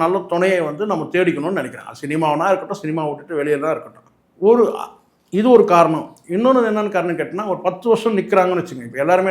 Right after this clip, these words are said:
நயன்தாராவை ஆயிட முடியாது. இருபது வருஷமா, இருபத்தஞ்சு வருஷமா இருக்கிறாங்க. த்ரிஷா, நயன்தாராவை ஆயிட முடியாதுன்னு வச்சுக்கோங்க. அதுவும் இவங்களுக்குலாம் வந்து, அஹ், நீங்க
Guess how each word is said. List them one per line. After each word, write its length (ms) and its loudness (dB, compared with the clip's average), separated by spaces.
நயன்தாராவை 420 2
ஆயிட 200 0
முடியாது. 240 -8
இருபது 200 -2
வருஷமா, 300 -4
இருபத்தஞ்சு 320 -4
வருஷமா 260 -4
இருக்கிறாங்க. 360 -8
த்ரிஷா, 280 -4
நயன்தாராவை 360 0
ஆயிட 180 0
முடியாதுன்னு 280 -8
வச்சுக்கோங்க. 260 -12
அதுவும் 200 -2
இவங்களுக்குலாம் 400 -4
வந்து, 160 -6
அஹ், 260 -14
நீங்க 140 -12